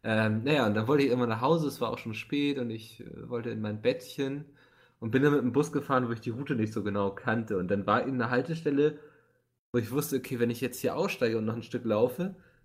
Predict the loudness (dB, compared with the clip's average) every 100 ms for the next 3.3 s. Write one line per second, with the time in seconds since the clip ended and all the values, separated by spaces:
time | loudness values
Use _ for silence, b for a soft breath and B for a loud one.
0 | _ -2 0 -2 -2 0 2 4 4 2
1 | 4 4 4 2 -4 0 2 4 2 2
2 | 0 0 0 2 2 2 2 2 2 2
3 | 2 -2